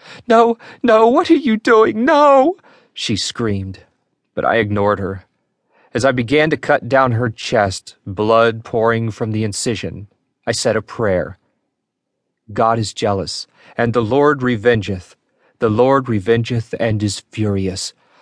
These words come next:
The Lord will take vengeance on his adversaries,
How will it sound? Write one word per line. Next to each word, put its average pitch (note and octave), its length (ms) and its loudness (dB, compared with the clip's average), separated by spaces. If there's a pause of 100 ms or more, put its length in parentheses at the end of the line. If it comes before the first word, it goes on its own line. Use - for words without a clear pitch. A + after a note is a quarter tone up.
(120)
The A#2 140 0
Lord A2 420 2
will G2 140 -4
take A2+ 260 -4
vengeance G#2+ 540 -2
on G#2 100 0
his G2 140 -4
adversaries, G2+ 840 -2